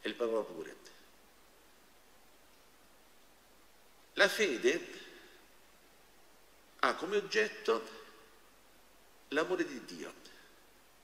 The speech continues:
che Dio è buono.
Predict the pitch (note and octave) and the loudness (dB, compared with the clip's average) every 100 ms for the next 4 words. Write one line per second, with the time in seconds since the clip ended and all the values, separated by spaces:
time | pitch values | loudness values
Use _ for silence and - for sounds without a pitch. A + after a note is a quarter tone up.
0 | - - - - - - - - - - | -20 -20 -20 -20 -20 -20 -20 -20 -20 -20
1 | - - - - - - - - B2+ G2 | -20 -20 -20 -20 -20 -20 -8 0 0 0
2 | - - - - - - - - - - | -6 -14 -20 -20 -20 -20 -20 -20 -20 -20
3 | - - - A3+ F#3+ - A3 E3 - - | -20 -18 -4 2 4 6 4 4 0 -10